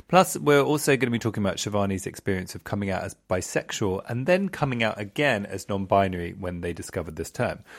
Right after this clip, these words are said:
Because the theme of today's episode is coming out more than once. You all wrote in, um,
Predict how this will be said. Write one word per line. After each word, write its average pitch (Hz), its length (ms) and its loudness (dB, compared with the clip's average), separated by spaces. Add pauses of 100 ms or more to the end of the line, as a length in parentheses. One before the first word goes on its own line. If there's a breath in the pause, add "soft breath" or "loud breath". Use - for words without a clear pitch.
(360 loud breath)
Because 180 1300 4
the 104 140 -4
theme 87 260 -2
of 82 120 -10
today's 95 280 -4
episode 87 500 -6
is 80 360 -6 (100)
coming 113 320 -2
out 80 260 -6
more 82 160 -4
than 98 160 -4
once. 85 380 -2 (800 loud breath)
You 165 220 2
all 190 480 12
wrote 147 320 6
in, 127 400 4
um, 107 420 4